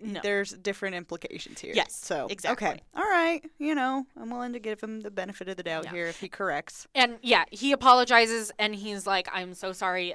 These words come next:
Speaker 1: The second I said it, I regretted it.
Speaker 2: Mm-hmm.
Speaker 1: Like, it, I, I know that that was wrong of me to say, and I'm sorry."
Speaker 2: Yeah.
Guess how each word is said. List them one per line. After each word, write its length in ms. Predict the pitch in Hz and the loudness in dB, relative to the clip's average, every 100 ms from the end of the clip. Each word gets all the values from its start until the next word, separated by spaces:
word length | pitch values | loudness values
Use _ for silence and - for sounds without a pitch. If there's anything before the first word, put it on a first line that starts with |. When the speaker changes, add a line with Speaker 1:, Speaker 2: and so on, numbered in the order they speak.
| - | -8
Speaker 1:
The 120 | - 160 | -10 -6
second 360 | - 185 214 | 0 0 2
I 80 | 190 | -2
said 180 | 185 180 | 0 0
it, 100 | 170 | 0
I 40 | |
regretted 440 | 160 160 135 - - | -2 -6 -12 -12 -14
it. 160 | - - | -14 -14
Speaker 2:
Mm-hmm. 320 | 185 202 175 165 | -8 -8 -6 0
Speaker 1:
Like, 320 | 156 156 - - - _ _ _ _ - | 0 0 -6 -20 -20 _ _ _ _ -12
it, 160 | 175 - _ _ - | -12 -12 _ _ -8
I, 300 | 165 165 160 | -4 -4 -6
I 140 | - 151 | -12 -10
know 160 | 156 | -6
that 120 | 180 175 | -4 0
that 140 | 170 | 0
was 120 | 170 | 0
wrong 200 | 214 233 | 2 2
of 120 | 233 226 | 2 -4
me 120 | 202 | -6
to 100 | 208 | -4
say, 320 | - 254 247 | 4 6 6
and 100 | 190 | 4
I'm 120 | 165 | -2
sorry." 400 | - - - - - | -8 -14 -14 -18 -16
Speaker 2:
Yeah. 100 | 370 | -14